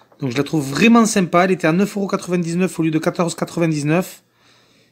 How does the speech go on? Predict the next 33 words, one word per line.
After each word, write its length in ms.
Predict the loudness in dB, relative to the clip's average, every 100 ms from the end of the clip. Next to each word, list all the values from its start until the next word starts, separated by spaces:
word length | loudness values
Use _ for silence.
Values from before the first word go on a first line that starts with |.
| _
Et 60 | -6
vraiment, 300 | -2 0 0
on 120 | 0
a 120 | 0
une 120 | -2 -2
pop 300 | 0 -2 -4
très 200 | -6 -4
très 200 | -4 -2
jolie. 400 | 0 0 -2 -6 -10 _ _ _ -4
Alors 120 | 0
moi, 200 | 4 4
personnellement, 500 | 4 0 0 0 2
je 80 | 2
la 80 | -2
trouve 180 | 0 0
un 60 |
petit 140 | 2 0
peu 100 | -2
trop 180 | -2 -4
propre 380 | 0 -2 0
au 80 | 0
niveau 220 | 0 0
du 100 | 0
visage, 380 | -2 2 2 2
donc 180 | 0 -4
je 60 | -2
pense 160 | -4
que 60 | -2
je 60 |
ferai 180 | -2 -2
un 40 | -2
petit 140 | -2
custom, 500 | -6 0 0 0